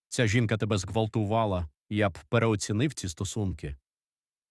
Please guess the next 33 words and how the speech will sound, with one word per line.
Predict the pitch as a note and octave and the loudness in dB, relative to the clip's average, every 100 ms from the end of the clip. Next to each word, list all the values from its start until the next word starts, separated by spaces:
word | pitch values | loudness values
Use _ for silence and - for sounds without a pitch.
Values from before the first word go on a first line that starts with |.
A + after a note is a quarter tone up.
| _ | _
Згода | A2+ A2+ E3+ F#3+ E3 | 0 2 4 4 4
обов'язкова | D#3 C#3 A#2+ A2 - F#3+ G3 C#3 | 4 4 2 0 0 0 2 2
для | A#2+ B2 | 2 2
кожного | - F3 G3 C3+ A2 G2 | 2 2 2 4 2 2
сексуального | G#2+ - B2 A2+ A2 | -2 0 2 2 2
акту, | B2 D#3 - D3 | 2 0 0 2
а | B2 | 2
її | A2+ A2+ C#3+ | 2 4 4
не | A#2+ C3 E3+ | 4 4 2
було. | B2 A2 A#2 A2 F2 _ _ | 0 2 2 0 -2 _ _
Довіра | A#2+ A#2+ C#3 A#2+ | 0 2 4 2
до | G#2+ | 2
когось — | A#2+ G#2 G2+ - | 2 2 0 0
це | A#2+ | 2
не | A2 | 2
зелене | G#2+ A#2 A2 G2 | 2 2 2 0
світло | - B2+ C#3 A#2 | 0 0 2 2
на | G#2+ | 0
те, | F#2+ B2 B2+ - | 2 4 4 0
щоб | - B2 A2 | -2 0 2
робити | G#2 B2 B2+ | 2 4 2
з | G2 | 2
ним | A#2 A2 | 2 2
усе, | F#2 C3 | 0 0
що | B2 C#3 | 0 0
заманеться. | G2+ A#2 A#2+ A#2+ G#2+ D2+ - C2 - _ _ _ _ _ | 2 2 2 2 0 -2 -6 -8 -10 _ _ _ _ _
Будь | C#3 C#3 A2 | 2 2 4
ласка, | G2+ E2+ - F#2+ | 2 0 -2 -2
подбай | G2 A#2+ G2 B2 D3 | 0 0 2 2 2
про | A#2+ G#2+ | 0 -4
свою | - G#2+ G#2+ | -2 0 0
безпеку. | G2+ F#2 - C3 C3+ - F2 D2 - _ | 0 -2 0 2 2 2 -2 -2 -10 _
Редаговано, | G#2+ B2+ A2+ G2+ A#2 C3 C3+ C3 A#2+ | 2 4 4 2 2 2 2 0 -2